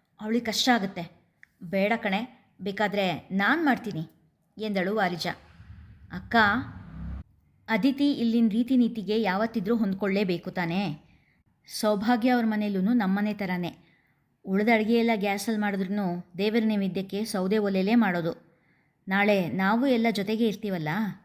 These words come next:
ಅಭ್ಯಾಸ ಆಗಲಿ ಬಿಡು," ಎಂದಳು ವಾರುಣಿ. "ಅಯ್ಯೋ, ಇನ್ನೂ ಆ ಪದ್ಧತಿಯೆಲ್ಲ ಇಟ್ಕೊಂಡಿದ್ದಾರೇನೆ? ಪಾಪ,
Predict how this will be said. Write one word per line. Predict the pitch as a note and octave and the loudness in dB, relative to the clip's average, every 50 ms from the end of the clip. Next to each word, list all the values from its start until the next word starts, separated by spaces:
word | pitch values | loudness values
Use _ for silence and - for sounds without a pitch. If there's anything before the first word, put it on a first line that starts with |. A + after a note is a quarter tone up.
| _ _ _ _ _ - | _ _ _ _ _ -10
ಅಭ್ಯಾಸ | G3 F#3 G3 B3+ D4 C#4+ C#4+ C4+ | -4 0 0 2 2 2 2 2
ಆಗಲಿ | A3+ G3+ G#3 G3 A3 G#3+ | 2 2 2 0 0 0
ಬಿಡು," | E3+ F#3 F#3 F3+ E3 D#3+ D#3 - _ _ - | 0 0 -2 -2 -2 -4 -8 -12 _ _ -6
ಎಂದಳು | G3 G3+ G3 F#3+ F3 F#3+ G3+ | -4 -2 0 0 0 0 0
ವಾರುಣಿ. | G3 F3+ E3+ F3+ E3+ D3+ - - _ _ _ _ _ _ _ _ _ _ _ _ _ _ - | -2 -2 -2 -2 -4 -6 -8 -12 _ _ _ _ _ _ _ _ _ _ _ _ _ _ 2
"ಅಯ್ಯೋ, | A3+ A#3 B3 C4 C4+ C4 C4 C4 C4 B3+ - - _ _ _ _ - | 4 6 8 8 6 6 4 4 2 -2 -4 -12 _ _ _ _ -2
ಇನ್ನೂ | C4+ C#4 D4 D#4+ | 0 0 2 0
ಆ | D#4+ - A#3 A#3+ C4 C#4+ | 0 0 2 2 2 2
ಪದ್ಧತಿಯೆಲ್ಲ | C#4 C#4+ D4+ A#3 C4 C#4+ D4 C#4+ C#4+ C4+ C#4 | 0 0 -2 -2 -2 -2 -2 0 0 2 2
ಇಟ್ಕೊಂಡಿದ್ದಾರೇನೆ? | C4 B3+ C4 - C4 C4+ B3+ C4 G#3+ A#3 A3+ G#3+ G3+ G3 G3 G3 G#3 A3 A#3+ B3 A#3+ - - _ _ _ _ _ _ _ _ | 0 0 -2 0 2 2 2 4 4 2 2 2 0 -2 -2 0 0 0 0 0 -4 -10 -20 _ _ _ _ _ _ _ _
ಪಾಪ, | - G3+ F#3+ F#3+ G3 G#3 G#3 | -6 -2 0 0 0 0 0